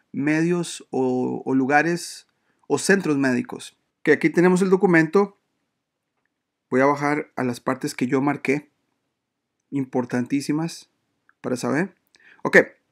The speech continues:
dice acá que posible futuro, dos mil veinticinco, le llaman el echo chamber. Eso es como una cámara de eco. Y ya nos van a explicar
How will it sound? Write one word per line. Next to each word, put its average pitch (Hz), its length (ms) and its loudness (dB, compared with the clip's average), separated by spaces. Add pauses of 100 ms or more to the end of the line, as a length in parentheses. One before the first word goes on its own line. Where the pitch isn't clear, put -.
(120)
dice 175 160 4
acá 190 220 6
que 196 100 2
posible 185 380 4
futuro, 190 600 2 (540)
dos 135 220 0
mil 151 140 4
veinticinco, 190 800 0 (720)
le 135 100 0
llaman 151 280 6
el 131 220 2
echo 160 260 0
chamber. 151 520 -2
Eso 135 180 -6
es - 60 -14
como 170 140 -6
una 175 220 -2
cámara 160 420 2
de 127 200 -2
eco. 120 280 -12 (220)
Y 127 80 -6
ya 127 80 0
nos 131 80 -2
van 147 140 2
a - 20 0
explicar 135 460 -6